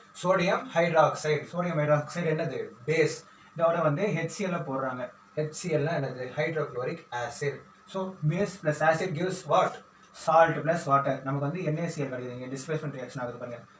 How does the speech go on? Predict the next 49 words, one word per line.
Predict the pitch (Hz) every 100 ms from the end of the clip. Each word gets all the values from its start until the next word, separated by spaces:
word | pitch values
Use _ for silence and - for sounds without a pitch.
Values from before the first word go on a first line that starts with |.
| -
இந்த | 127 131
ஹெச் | 131 143
ஓ | 143
ஹெச் | 139 135 143
வந்து | 131 135
தனியா | 135 139
போயிடுது. | 135 135 131 143 151
என் | 135 143
ஏ | 143
சி | 139 143 135
எல் |
வந்து | 127 135 196 - - -
சோடியம் | - 135 147
குளோரைடா | 143 139 139 165
நமக்கு | 147 131 131
கிடைக்குது, | 123
உப்பு. | 117 135 139 - 147 - - _
அதான் | 143 165 180
வந்து | 156
நம்ம | 196 170
காமன் | - - 170
சால்ட்டா | 151 151 127 147
சொல்லலாம். | 143 120 117 117 135
Also | 143
known | 165 160 196
as | - -
common | 156 147 -
salt. | - 208
Plus | 208 214
வந்து | 214 208
வாட்டர் | 185 185 165
வந்து | 214 202
by | 185
product-ஆ | 160 147 139 147
கிடைக்குது. | 127 127 - - -
இதோட | 233 240 214
யூசஸ் | 196 - 202
என்னன்னு | 160 165 151
பாத்தீங்கன்னா, | 139 160 214 220 - - -
உப்பை | 196
வச்சு | 233 226 - 190
என்ன | 165
பண்ணலாம்? | 143 131 -
Raw | 151 196 214
material | 196 180 175 -
for | 156 135
making | 139 147 170 202
many | 139 151 175
chemicals. | 143 151 135 127